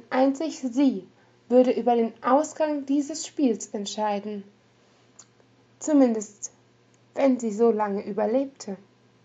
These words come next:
Während sie nämlich dieses innere Zwiegespräch geführt hatte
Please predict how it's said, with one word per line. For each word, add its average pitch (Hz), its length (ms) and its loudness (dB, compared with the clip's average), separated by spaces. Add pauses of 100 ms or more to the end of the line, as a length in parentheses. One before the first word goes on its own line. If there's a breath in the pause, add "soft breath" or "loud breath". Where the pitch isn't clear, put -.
(1300 soft breath)
Während 311 420 4
sie 320 140 -4
nämlich 277 640 0
dieses 254 420 -4
innere 330 540 -6
Zwiegespräch 233 960 -6
geführt 262 640 -4
hatte 208 340 -14